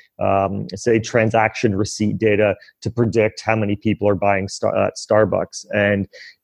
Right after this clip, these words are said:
if all of a sudden they have this data set and the regulators wanna understand, "Hey, where did you get this data from?"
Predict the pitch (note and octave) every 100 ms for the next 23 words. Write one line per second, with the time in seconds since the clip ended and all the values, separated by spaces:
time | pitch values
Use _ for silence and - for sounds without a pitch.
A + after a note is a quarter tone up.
0 | _ - D3 D#3 D3+ C3 A#2+ A#2+ A2 G#2+
1 | F#2 B2+ C3+ A2+ A2 G#2+ G#2 G#2 A#2+ A#2
2 | G#2+ G#2+ A2 A2 G#2 G#2 - A#2 G#2 A#2
3 | G#2 B2+ C3+ A2 A2+ A2 G#2+ A2+ G#2 G#2
4 | - G3+ B2 A#2+